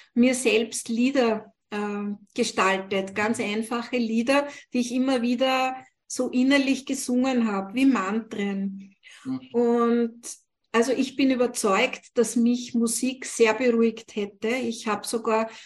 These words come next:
Speaker 1: vor lauter Stress einen Herzinfarkt gehabt. Also es ist ein, ein Wahnsinns-Stresszustand, wenn man im Koma ist. Und man bekommt viel mehr mit, als andere glauben.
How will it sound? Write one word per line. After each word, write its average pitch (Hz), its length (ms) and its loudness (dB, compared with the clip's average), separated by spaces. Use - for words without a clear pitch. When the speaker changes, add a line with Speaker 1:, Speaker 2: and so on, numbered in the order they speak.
Speaker 1:
vor 233 160 0
lauter 214 320 0
Stress 208 420 -2
einen 226 140 0
Herzinfarkt 220 800 -2
gehabt. - 380 -8
Also 220 220 4
es 226 180 4
ist 247 220 -2
ein, 226 320 0
ein 226 240 2
Wahnsinns-Stresszustand, 240 2000 -2
wenn 214 300 2
man 240 400 0
im 240 260 0
Koma 226 480 2
ist. 277 460 -2
Und 233 140 4
man 240 140 4
bekommt 233 480 -2
viel 277 320 4
mehr 247 240 4
mit, 254 520 0
als 233 420 2
andere 226 520 0
glauben. 226 800 0